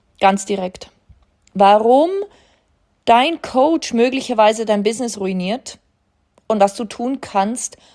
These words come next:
um aus den alten Fängen auszusteigen, ist Folgendes. Nummer eins, werde dir dieser Muster,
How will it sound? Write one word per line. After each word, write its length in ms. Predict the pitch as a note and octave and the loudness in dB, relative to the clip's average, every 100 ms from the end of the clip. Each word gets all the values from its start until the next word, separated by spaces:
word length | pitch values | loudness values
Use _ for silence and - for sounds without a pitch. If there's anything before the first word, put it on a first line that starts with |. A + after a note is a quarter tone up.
| _ - | _ -2
um 280 | A3+ A3+ A3 - | 0 0 -2 2
aus 280 | F#3+ G3 | 2 2
den 140 | - G3 | -4 0
alten 340 | G3 G3+ F#3+ | 0 0 -4
Fängen 340 | - G#3+ A3+ G3 | -2 0 0 -4
auszusteigen, 720 | F#3 - F#3+ - E3+ F#3+ G3 - | -6 -8 -8 -2 -2 -2 -6 -4
ist 380 | F3+ - - - _ _ _ | -4 -4 -12 -20 _ _ _
Folgendes. 640 | - C3+ C#3+ B2+ - - _ _ _ _ _ _ | -8 -6 -6 -10 -14 -18 _ _ _ _ _ _
Nummer 300 | D#3+ D3+ - | -6 -6 -2
eins, 520 | E3+ G#3 E4 - - - _ _ _ _ _ _ _ | 0 0 0 -8 -12 -14 _ _ _ _ _ _ _
werde 360 | D#3+ E3+ G3+ A3 | 2 4 2 -4
dir 220 | A3 G#3 | -4 -6
dieser 580 | F#3 F3+ F#3 G3+ G#3+ A3+ _ _ _ _ _ _ _ _ _ _ _ _ _ _ _ _ _ _ _ _ _ _ _ _ _ _ _ | -6 -6 -4 -4 -4 -8 _ _ _ _ _ _ _ _ _ _ _ _ _ _ _ _ _ _ _ _ _ _ _ _ _ _ _
Muster, 640 | E3+ F3+ - - - E4 | -2 -2 -2 -6 -2 -2